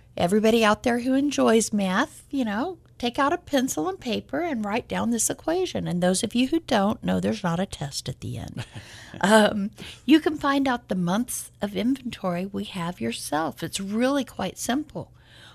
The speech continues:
Speaker 1: We take the number of active listings and we divide it by the total number of sold transactions within the same month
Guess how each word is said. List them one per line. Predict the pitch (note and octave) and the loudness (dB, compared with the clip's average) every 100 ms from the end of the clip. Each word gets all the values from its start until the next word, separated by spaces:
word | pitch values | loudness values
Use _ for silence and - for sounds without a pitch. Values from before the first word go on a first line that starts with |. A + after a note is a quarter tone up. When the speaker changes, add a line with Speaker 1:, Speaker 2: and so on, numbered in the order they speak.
| - | -2
Speaker 1:
We | A3 | -2
take | - - - | 2 2 2
the | G3 | 0
number | F3+ E3 F3 F#3+ B3 | 2 2 0 0 -4
of | A3+ - - | -6 -8 -8
active | D#3+ D3+ - C#4 C4+ | -6 -6 -4 -2 -2
listings | B3+ G3 - - F3 A3+ E4 - - - _ _ - - - | -4 -6 -10 -8 -6 -6 -8 -12 -20 -20 _ _ -20 -20 -4
and | G3+ G3+ | 0 2
we | G3 | 0
divide | F#3+ F3+ F3+ F3 E3 C#4+ C#4+ | 0 -2 -2 -4 -2 0 -2
it | E3 - - | -6 -10 -8
by | D#3+ D#3+ | -6 -4
the | E3 - | -6 -8
total | - - D#3 E3 G#3+ | -10 0 0 2 0
number | A3 D#3+ D#3 F#3 | 0 0 0 -2
of | F#3 F#3 | -4 -6
sold | - D3+ C#3+ E3 | -4 -2 -2 -6
transactions | - F#3+ F#3+ G#3+ - D3 - - F3+ G#3+ - | -6 -4 -4 -6 -8 -12 -14 -12 -10 -10 -8
within | F3+ - - D3+ D#3+ | -10 -10 -4 -4 -4
the | G3 | -8
same | - D#3+ E3 E3 | -10 -10 -10 -8
month | A3 C#4 - | -6 -6 -8